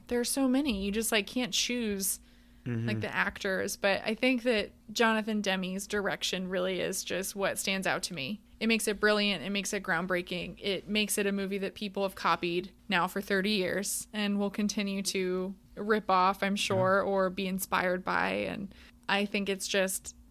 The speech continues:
Speaker 1: like I said earlier, one of the best Best Picture winners ever, and definitely one of my favorite films of all time, and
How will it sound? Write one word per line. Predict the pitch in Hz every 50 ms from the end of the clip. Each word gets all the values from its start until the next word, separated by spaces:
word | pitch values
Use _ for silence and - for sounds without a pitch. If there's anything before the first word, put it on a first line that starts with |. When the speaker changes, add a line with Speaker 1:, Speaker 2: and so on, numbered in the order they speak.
| - -
Speaker 1:
like | 214 220 214 -
I | 220 226
said | - 226 214
earlier, | 202 190 180 185 185 185 185
one | 190 208 233 247 254
of | 254 226
the | 220
best | 208 208 185 170 190 - - -
Best | 202 196 -
Picture | - 208 190 - - 196 185
winners | 190 190 185 185 185 190 196 214 - - - - - - - - -
ever, | - 208 202 233 277 311 339 339 - -
and | 214 208 202 196 196 196 196 190 - - - - - -
definitely | 226 220 220 220 220 220 214 208 208 202
one | 202 196 196
of | 196
my | 190 190
favorite | 190 190 190 180 180 185 196 196 190 170 -
films | - - - 190 190 190 190 190
of | - 190 196
all | - 185 180 180
time, | - - - - 175 190 220 240 240 -
and | - 185 185 180 180 185